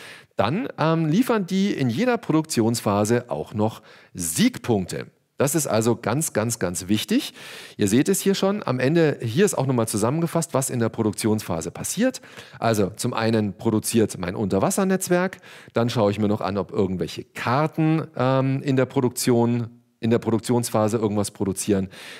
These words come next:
Dann schaue ich an, ob irgendeine meiner Metropolen vielleicht irgendwas produziert. Dann werden alle meine Aktionskarten wieder aufrechtgestellt und aktiviert.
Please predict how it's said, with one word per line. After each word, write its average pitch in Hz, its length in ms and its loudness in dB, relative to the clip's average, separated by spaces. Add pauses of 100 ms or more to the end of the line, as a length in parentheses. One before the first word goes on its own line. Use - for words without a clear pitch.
Dann 113 160 0
schaue 104 240 2
ich - 140 -2
an, 98 100 -2
ob 101 100 -2
irgendeine 101 440 0
meiner 87 260 -2
Metropolen 226 760 0
vielleicht 170 420 0
irgendwas 147 520 0
produziert. 117 640 0 (380)
Dann 127 200 2
werden 117 220 2
alle 107 200 2
meine 90 300 0
Aktionskarten 123 1120 -2
wieder 180 380 0
aufrechtgestellt 175 1000 0
und 185 240 -4
aktiviert. 202 640 -2